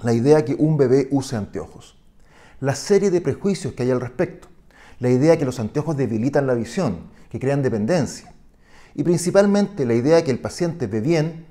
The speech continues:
porque tiene un comportamiento normal según los padres. Me ha pasado que pacientes con miopías de catorce dioptrías bilaterales he tenido que trabajar durante meses para convencer a los padres que el niño necesitaba lentes,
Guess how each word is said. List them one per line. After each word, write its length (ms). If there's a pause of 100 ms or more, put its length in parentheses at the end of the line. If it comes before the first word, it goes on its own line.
porque 220
tiene 160
un 80
comportamiento 640
normal 360
según 300
los 100
padres. 480 (1120)
Me 120
ha 40
pasado 500
que 180
pacientes 500
con 180
miopías 440
de 160
catorce 640
dioptrías 600
bilaterales 720 (480)
he 80
tenido 240
que 100
trabajar 420
durante 360
meses 500
para 220
convencer 500
a 60
los 120
padres 540 (220)
que 100
el 60
niño 220
necesitaba 540
lentes, 440